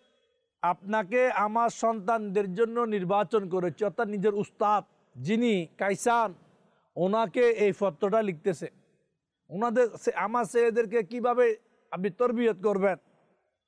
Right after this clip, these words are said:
তাদেরকে সঙ্গ পরিত্যাগ করার জন্য মনোযোগ দেন, অর্থাৎ আড্ডা, বৈঠক যেটা আমরা করি, এই ধরনের আড্ডা, গল্প, গুজব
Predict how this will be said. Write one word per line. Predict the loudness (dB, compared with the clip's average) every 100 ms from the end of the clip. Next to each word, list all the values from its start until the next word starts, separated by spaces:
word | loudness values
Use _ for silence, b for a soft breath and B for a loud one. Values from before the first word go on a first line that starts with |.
| _ _ _ _ _
তাদেরকে | -2 2 4 2 2 4 6 4 0 _ _ _ _ _ _
সঙ্গ | -2 0 0 0 2 2
পরিত্যাগ | 2 2 2 0 -2 -2 0
করার | 2 4 2 0
জন্য | 0 -2 0 0 2
মনোযোগ | 2 2 2 0 -4 -4
দেন, | -4
অর্থাৎ | -4 -2 -4 -2
আড্ডা, | -2 -2 -4 0 2 0 -4 _ _ _ _ _ -14 2
বৈঠক | 4 4 2 2 2
যেটা | -2 0 0
আমরা | 2 0
করি, | 2 2 2 2 -2 -10 b b
এই | 0 0
ধরনের | 2 2 0 0
আড্ডা, | 0 -2 -2 2 2 0 -2
গল্প, | -2 -2 0 0
গুজব | 0 0 0